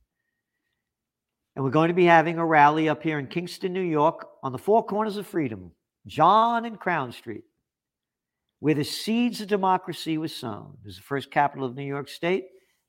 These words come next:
and over seventy percent of America's Constitution came from the Constitution that was written here for New York State. And John Jay, the Supreme Court, oh yeah, he was a judge here. May twenty-seventh,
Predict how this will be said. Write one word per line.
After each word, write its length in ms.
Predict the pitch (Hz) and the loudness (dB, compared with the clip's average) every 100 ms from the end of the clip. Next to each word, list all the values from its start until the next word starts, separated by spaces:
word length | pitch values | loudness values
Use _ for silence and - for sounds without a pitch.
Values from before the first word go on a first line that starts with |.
| - | -4
and 80 | |
over 160 | 156 151 | -2 -2
seventy 400 | - 226 226 233 | -2 0 0 0
percent 440 | - 190 - 185 | -4 -6 -2 -4
of 80 | 180 | -4
America's 400 | 165 170 160 156 | -4 -2 -2 -6
Constitution 800 | - 156 143 147 147 123 - 90 - _ _ _ _ _ - - - - _ - | -4 -4 -4 -4 -2 -2 -6 -16 -20 _ _ _ _ _ -20 -20 -20 -20 _ -2
came 180 | 143 | -2
from 120 | 135 143 | -2 -6
the 60 | |
Constitution 640 | 131 135 - 131 131 123 120 | 0 0 -2 -4 -4 -4 -6
that 80 | |
was 140 | 117 104 | -8 -8
written 180 | - 95 | -10 -10
here 180 | 95 | -12
for 120 | 95 104 | -12 -10
New 100 | 101 | -8
York 220 | 101 92 | -8 -10
State. 260 | - - - _ _ _ _ _ _ - | -14 -16 -18 _ _ _ _ _ _ -18
And 100 | 104 | -4
John 300 | 104 131 135 | 4 6 4
Jay, 200 | 127 180 | 2 0
the 100 | 131 | 0
Supreme 320 | - 131 131 | -6 -4 -4
Court, 220 | 127 143 139 | -2 -2 -2
oh 100 | 127 | -2
yeah, 180 | 143 131 | 0 0
he 140 | 98 | 0
was 120 | 117 123 | -4 -4
a 60 | |
judge 280 | 117 101 92 | -6 -8 -8
here. 200 | - - _ _ _ _ _ _ _ _ _ _ _ _ _ - | -18 -20 _ _ _ _ _ _ _ _ _ _ _ _ _ 2
May 240 | 131 196 | 8 8
twenty-seventh, 680 | 196 208 202 175 180 151 | 8 2 2 0 -4 -6